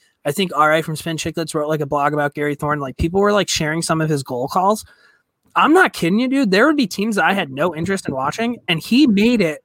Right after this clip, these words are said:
seem like I needed to be fucking watching that game. Like, the, the electricity, uh, which is weird, like, talking about, like, an announcer this way, but, like, he brought a completely different element to the game of hockey. Like,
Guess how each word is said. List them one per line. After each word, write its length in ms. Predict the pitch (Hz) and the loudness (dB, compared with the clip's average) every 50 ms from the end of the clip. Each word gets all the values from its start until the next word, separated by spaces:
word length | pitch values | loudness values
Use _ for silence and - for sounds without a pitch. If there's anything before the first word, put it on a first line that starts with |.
| _ _ _ _ - | _ _ _ _ -8
seem 420 | - - - - 220 226 226 214 | -6 -4 0 0 2 2 2 2
like 280 | 185 160 147 139 131 - - - | 2 2 0 0 -4 -4 0 2
I 180 | 165 180 196 | 2 2 2
needed 360 | 185 185 180 175 165 160 151 | 2 0 0 0 -2 -2 -2
to 60 | 156 147 | -4 -4
be 240 | 147 151 139 143 - - | -4 -4 -6 -6 -10 -12
fucking 380 | - - 208 170 - - 143 | -4 0 0 0 0 -2 -2
watching 340 | 139 147 151 143 139 - 143 | 2 2 2 2 2 -4 -10
that 200 | 135 127 - 135 | -10 -10 -12 -14
game. 240 | - - - - - _ _ _ _ _ _ _ - | -16 -20 -20 -20 -20 _ _ _ _ _ _ _ 0
Like, 180 | 170 165 156 147 | 2 2 2 0
the, 560 | - - 185 180 185 185 175 165 160 151 156 | -4 -10 -6 -2 0 2 2 2 0 -2 -6
the 380 | 160 165 160 156 151 151 151 - | -4 -2 0 0 0 -2 -4 -4
electricity, 960 | - 165 170 190 190 - - - - 202 214 208 - 196 180 165 147 147 139 | -4 -2 -2 -2 -2 -2 -6 -4 -2 -2 -2 0 -2 -2 -2 -2 -2 -4 -4
uh, 140 | - 165 170 | -4 -4 -2
which 180 | 190 196 185 196 | -2 -2 -2 -2
is 140 | 175 147 | -6 -4
weird, 420 | 147 165 196 185 175 165 156 151 143 | -2 0 2 2 2 2 0 -2 -4
like, 260 | 143 143 143 139 139 _ _ - | -4 -4 -4 -4 -6 _ _ -10
talking 300 | - - 170 160 151 165 | -2 0 2 2 0 -2
about, 220 | 147 147 147 151 147 | -4 -2 -2 -2 -2
like, 120 | 151 147 | -4 -6
an 100 | 151 143 | -6 -8
announcer 420 | 139 135 135 131 143 160 - 196 | -8 -6 -6 -6 -6 -2 -2 0
this 180 | 202 214 214 - | 0 0 2 2
way, 140 | 226 233 233 | 2 2 4
but, 140 | 190 165 160 | 2 2 0
like, 260 | 156 147 139 - - - _ _ | 0 -2 -2 -6 -10 -20 _ _
he 220 | _ - 196 240 262 | _ 4 6 6 8
brought 320 | 220 247 240 214 - 151 | 8 6 6 4 4 0
a 40 | 156 | -4
completely 540 | - 170 151 143 - 180 196 208 214 196 185 | -6 -6 -4 -2 0 2 2 2 4 2 2
different 340 | 175 175 165 160 165 156 147 | 2 0 -2 -2 -4 -4 -2
element 360 | 156 165 170 160 147 139 143 | -2 -2 -2 -4 -8 -12 -12
to 100 | - 143 | -12 -12
the 80 | 139 | -10
game 200 | 135 143 151 147 | -10 -10 -10 -10
of 100 | 135 131 | -10 -6
hockey. 340 | - 147 143 156 - 143 135 | -4 -4 -4 -4 -4 -6 -10
Like, 220 | 131 127 123 120 | -10 -10 -12 -14